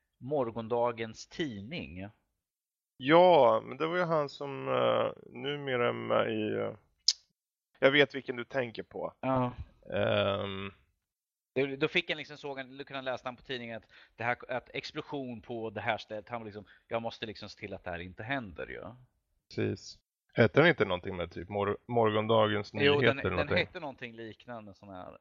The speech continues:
Speaker 1: sådär.
Speaker 2: Ja, den här, jag har sett också faktiskt lite på,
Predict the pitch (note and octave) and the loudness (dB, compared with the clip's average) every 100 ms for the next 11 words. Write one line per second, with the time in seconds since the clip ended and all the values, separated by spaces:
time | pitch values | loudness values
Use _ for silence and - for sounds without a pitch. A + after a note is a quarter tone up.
0 | _ A2+ F#2+ - F#2+ A2 B2+ _ _ _ | _ -18 -14 -14 -14 -16 -20 _ _ _
1 | B2 D3 D#3 F3 E3 F#3 G3+ G3+ - F#3+ | 6 8 10 8 8 4 4 0 0 -4
2 | - G3 D3+ A#2+ A2 G2+ - - G#2+ | -4 -2 -2 -2 -6 -8 -6 -2 0